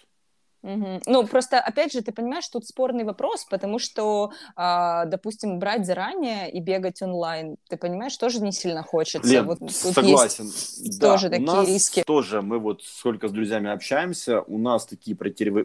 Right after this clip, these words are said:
Speaker 2: противоречивые чувства. Мы не хотим покупать вот такую регистрацию и потом быть поставленными, ну, как бы не раком, но перед фактом, что, ребят, онлайн забег будет, не будет офлайна, как бы все,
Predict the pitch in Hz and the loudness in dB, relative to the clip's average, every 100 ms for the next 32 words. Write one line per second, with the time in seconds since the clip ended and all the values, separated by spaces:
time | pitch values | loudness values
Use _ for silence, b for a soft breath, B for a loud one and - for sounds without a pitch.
0 | - 120 - 123 123 - 123 101 98 - | 0 0 4 6 6 4 -2 0 0 2
1 | 170 - 107 143 156 131 - 110 - - | 0 2 2 4 2 -2 -2 -2 -2 -8
2 | - 98 - 87 - 98 107 104 107 - | 0 0 0 -12 -8 -2 2 2 2 4
3 | 196 233 - 101 123 - 147 107 - 101 | 4 4 4 4 4 4 6 4 0 -2
4 | 101 147 - - _ - - - 135 113 | 4 4 2 -10 _ -2 0 4 4 4
5 | 110 110 104 98 - _ 123 127 113 98 | 2 2 0 -4 -6 _ -6 -4 -2 2
6 | 107 120 165 233 135 113 117 117 110 - | 4 6 6 6 4 2 2 2 2 4
7 | 143 - 101 95 - 98 107 107 104 - | 4 2 -6 -10 -4 0 0 4 2 2
8 | - 117 123 127 104 - 101 107 117 101 | -2 0 2 2 2 -6 -6 0 4 4
9 | 104 131 110 - 104 113 104 - 95 - | 4 4 2 0 -2 0 0 0 -4 0
10 | 139 208 202 160 - 110 101 104 87 - | 4 4 4 2 0 -2 2 0 0 -2
11 | 117 | 0